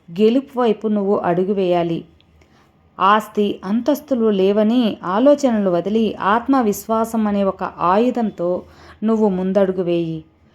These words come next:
కొంత సమయం పట్టినా సరే ఓపికగా ఉండు. అపజయాలు తలుపు తట్టినా సరే నువ్వు సాధించాలనే ధైర్యంతో ఉండు. ఖచ్చితంగా విజయం నీ ముందుంటుంది. అలా కాకుండా ఆ యొక్క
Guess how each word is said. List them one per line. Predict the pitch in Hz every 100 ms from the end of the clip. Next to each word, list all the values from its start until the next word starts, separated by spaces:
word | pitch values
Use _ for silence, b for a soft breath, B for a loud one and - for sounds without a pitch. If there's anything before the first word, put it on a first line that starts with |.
| b _
కొంత | 330 349 349
సమయం | - 247 247 285 269
పట్టినా | 226 214 254 254 240
సరే | 220 185 175 - 185
ఓపికగా | 196 233 233 214 202
ఉండు. | 180 170 160 156 - _
అపజయాలు | 180 185 208 220 202 190
తలుపు | 185 185 208 226
తట్టినా | 226 214 214 202
సరే | 202 185 180 - b b b -
నువ్వు | 269 285 269 220 233 247 - _ _ _ _ -
సాధించాలనే | - 262 285 330 311 294 254 226 214 220
ధైర్యంతో | 185 190 190 220 214 202
ఉండు. | 185 175 165 165 190
ఖచ్చితంగా | 190 247 240 208 208
విజయం | 180 170 165 226 208
నీ | 185
ముందుంటుంది. | 175 175 175 185 180 170 170 160 B B B -
అలా | 254 294
కాకుండా | 294 269 269 311 285 233 220 226 - _ -
ఆ | 226 226
యొక్క | 226 226 226 214 185